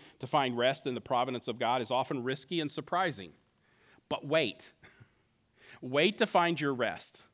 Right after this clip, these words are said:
Work to find your rest. Sometimes it's risky. You may have to be humble in your marriage. You may have to risk some things in your marriage, risk talking about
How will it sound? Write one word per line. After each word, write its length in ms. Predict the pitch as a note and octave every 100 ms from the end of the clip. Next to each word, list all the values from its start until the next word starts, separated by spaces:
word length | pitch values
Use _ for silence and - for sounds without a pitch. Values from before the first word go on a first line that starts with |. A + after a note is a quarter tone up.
| - -
Work 400 | B2+ C#3+ A#3 B3
to 100 | E3+
find 300 | - E3 C#3+
your 120 | C3+
rest. 500 | A#2+ A2+ D2+ - - _ _ _ _ _ _ _ _ _ _ _
Sometimes 460 | - D#3+ F3 F3+ E3+
it's 160 | -
risky. 320 | F3 G3 -
You 200 | D#3 D3+
may 160 | B3 B3
have 220 | F#3 G#3
to 80 | G3
be 100 | F3
humble 440 | - B3 C#4+ B3+
in 80 | B3
your 140 | G#3 F#3
marriage. 560 | D#3+ C#3+ G#2+ F2 - _ _ _ _ _ _
You 120 | E3
may 60 | A3+
have 140 | A#3+
to 80 | G3+
risk 360 | F#3+ B3+ -
some 220 | - F#3+ F3
things 280 | F#3 F#3
in 100 | E3
your 120 | D#3 D3+
marriage, 360 | D#3 D3 A#2+
risk 340 | C#3 G3 A3 -
talking 360 | G3 G#3 G#3
about 300 | E3 E3+ E3